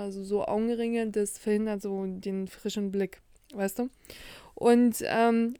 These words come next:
die, dieses Aufhöhen mit Hyaluron, das macht dir halt einfach eine ebene Auge, äh, äh, eine, eine ebene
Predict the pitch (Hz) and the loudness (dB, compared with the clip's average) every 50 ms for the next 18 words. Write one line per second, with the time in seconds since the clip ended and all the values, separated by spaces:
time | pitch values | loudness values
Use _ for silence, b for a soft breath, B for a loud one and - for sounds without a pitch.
0 | _ - 220 202 220 226 185 185 214 226 214 220 214 214 - - - - 262 277 | _ -6 -4 -2 -2 -4 -4 -4 -4 -4 -4 -4 -6 -4 -2 2 2 2 2 2
1 | - - 294 277 254 240 233 233 220 - 240 240 240 233 233 233 226 240 269 277 | 2 2 4 4 4 4 4 2 2 4 4 4 6 6 4 4 2 2 0 0
2 | 269 254 226 - 240 240 - - 240 220 208 214 220 - 208 226 226 233 214 233 | 0 -2 -2 0 -2 -2 0 0 0 0 0 0 0 -2 -2 -4 -4 -4 -2 -2
3 | 233 233 - 240 240 240 226 226 220 - 233 233 226 208 202 196 190 190 - - | -2 -2 -2 -2 -2 0 -2 -2 0 0 0 0 0 0 0 0 0 -2 -2 -4
4 | - - 208 202 196 196 - 98 - 208 208 202 202 196 - - 202 208 208 190 | -4 -4 -4 -2 -2 -2 -2 -2 0 0 2 0 0 0 -2 -4 -4 -4 -4 -2
5 | 170 220 220 220 - 92 120 196 196 202 208 208 214 - - - 233 226 240 233 | 0 0 0 0 0 -2 -2 -2 -2 -2 0 -2 -2 -2 -2 -4 -2 -2 0 0
6 | 220 220 220 220 214 226 | 0 0 0 -2 -4 -6